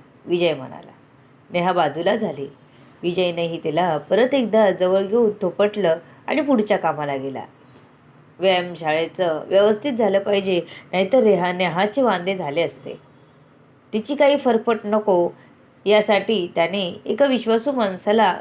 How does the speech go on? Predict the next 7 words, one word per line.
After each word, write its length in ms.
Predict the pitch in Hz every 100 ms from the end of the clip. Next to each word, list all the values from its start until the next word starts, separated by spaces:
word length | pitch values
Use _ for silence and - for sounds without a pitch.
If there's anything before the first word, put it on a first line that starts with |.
| -
गल्ला 280 | 190 185 180
सांभाळायला 560 | 175 156 143 139 135 135
दिला. 220 | - - - - - - - -
बाकी 260 | 151 -
व्यवस्था 440 | 156 165 160 156 165
त्याने 280 | 156 151 156
केली. 380 | 175 160 165